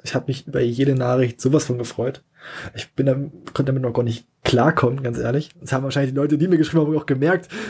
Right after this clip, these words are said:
dass ich irgendwie immer viel, viel zu, äh, euphorisch geantwortet habe.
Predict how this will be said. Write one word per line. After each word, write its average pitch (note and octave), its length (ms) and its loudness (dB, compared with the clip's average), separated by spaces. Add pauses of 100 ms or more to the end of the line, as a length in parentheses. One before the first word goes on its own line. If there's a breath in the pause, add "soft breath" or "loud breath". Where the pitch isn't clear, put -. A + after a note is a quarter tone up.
dass D3+ 180 2
ich D#3 260 2
irgendwie E3 320 4
immer D#3 280 0 (360 loud breath)
viel, F3 240 -6
viel F#3+ 140 -8
zu, E3 160 -4
äh, D3 300 -4
euphorisch D3+ 460 2
geantwortet D#3 480 4
habe. D#3+ 220 2